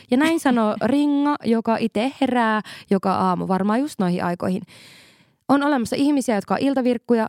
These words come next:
Speaker 1: ja yleensä ne on just näitä A D H D-henkilöitä. Ja mitä enemmän sä taistelet sitä vastaan, niin sitä ahistuneempi sä olet silloin sen päivälläkin, ja sit sä yrität herätä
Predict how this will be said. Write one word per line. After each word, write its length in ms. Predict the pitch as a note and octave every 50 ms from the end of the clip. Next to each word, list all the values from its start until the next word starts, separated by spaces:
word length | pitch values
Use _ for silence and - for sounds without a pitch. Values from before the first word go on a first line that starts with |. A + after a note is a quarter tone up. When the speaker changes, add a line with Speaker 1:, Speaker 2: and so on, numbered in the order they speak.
| _ -
Speaker 1:
ja 140 | A#3+ A3+ - - - _ _ -
yleensä 340 | C#4 B3 A3+ F#3 F#3+ - C4
ne 100 | C#4 C4
on 120 | B3+ A3+
just 140 | G#3+ G3 -
näitä 160 | G3 F#3+ G3+ - G3
A 80 | G3 F#3
D 120 | F3+ F3+
H 40 | F3+ F3+ F3+
D-henkilöitä. 600 | F3+ F#3 F#3+ G3 F#3+ F#3 F3+ G3 G3+ - G#3+ - - - - - - - _ -
Ja 120 | A3 G3 - -
mitä 200 | A#3+ B3+ - D4
enemmän 300 | D4+ D#4+ F4 E4 D4 C4
sä 120 | - A#3+ A3
taistelet 380 | - A3+ A3+ G#3 A3 G3 F#3+
sitä 200 | E3+ - F#3+ F#3+
vastaan, 600 | F#3+ A3+ A#3 A3 - - - G#3+ G3+ F#3 F#3+ F3+ F#3+
niin 140 | G#3+ G#3
sitä 180 | G3+ G#3 - A#3
ahistuneempi 580 | G#3+ C4+ D#4+ D#4+ - - G3+ F#3 F3 F3+ F3+ G#3
sä 220 | - A#3+ A#3 A3+
olet 260 | C#4+ D4 C#4 G#3+ -
silloin 220 | - F#3+ F#3 F#3 F3+
sen 160 | F#3+ G3 G3
päivälläkin, 600 | - A#3+ A#3+ A#3 G#3+ G3 F#3 F#3 F3+ - G3+ G3 -
ja 80 | -
sit 100 | F#3 -
sä 80 | - G#3
yrität 340 | - B3+ C#4 - B3 - -
herätä 300 | G#3+ G3+ G3+ F#3+ G3